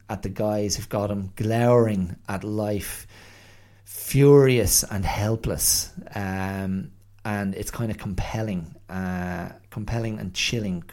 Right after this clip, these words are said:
'cause you, 'cause you know, as those credits roll, you know you're watching a dead man. And similarly, at the end of Good Time, um, Pattinson's in the back of a squad car,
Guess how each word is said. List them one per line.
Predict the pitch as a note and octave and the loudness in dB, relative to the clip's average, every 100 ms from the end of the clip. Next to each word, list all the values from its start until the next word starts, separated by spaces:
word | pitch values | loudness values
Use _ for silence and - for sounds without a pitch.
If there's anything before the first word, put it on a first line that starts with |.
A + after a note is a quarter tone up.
| - - | -20 -12
'cause | A#2+ | -8
you, | F#2 | -8
'cause | - G#2 | -6 -4
you | G2 | -2
know, | G#2 G#2+ G2 G2 - - - - | -2 -2 -4 -6 -16 -20 -20 -10
as | G#2 F#2+ | -6 -2
those | G#2+ G2+ | -2 -2
credits | - A2 F#2+ - | -4 -4 -4 -4
roll, | A2+ G2+ G2 | -2 -2 -2
you | A#2 | -4
know | F#2+ G2+ | -4 -4
you're | G2 F2+ | -2 -2
watching | F#2+ - F#2+ | -4 -4 -6
a | F2+ | -4
dead | F#2 F#2 | -4 -2
man. | F#2+ E2+ E2 - - - _ - _ - - - | -4 -6 -8 -14 -20 -20 _ -20 _ -20 -20 -8
And | A2+ A2 G#2 - - - | -4 -4 -6 -10 -16 -4
similarly, | - D#3+ D#3 C#3 A#2 - | 4 6 6 6 2 0
at | B2 A#2+ | -2 0
the | A#2+ | 2
end | A#2+ A#2+ A2+ G#2+ - | 4 4 4 0 -2
of | A2 G2+ A2+ A2 | 2 2 0 4
Good | C3+ C3+ - | 6 6 4
Time, | A2+ G#2+ F#2+ F2+ - - - - - - | 2 2 0 -2 -10 -20 -20 -20 -14 -4
um, | G#2 G#2 G2 F#2 F#2+ - - - - - | -2 0 0 0 -2 -6 -14 -20 -16 -4
Pattinson's | A#2 A2+ G#2+ G#2+ F#2+ | -2 0 -2 -2 0
in | G#2 | 0
the | G2 | -2
back | G#2 F#2+ G2+ | -2 -4 -6
of | |
a | |
squad | E2 - G#2 G2+ | -4 -2 -2 -4
car, | - A2 F#2+ | -4 -4 -4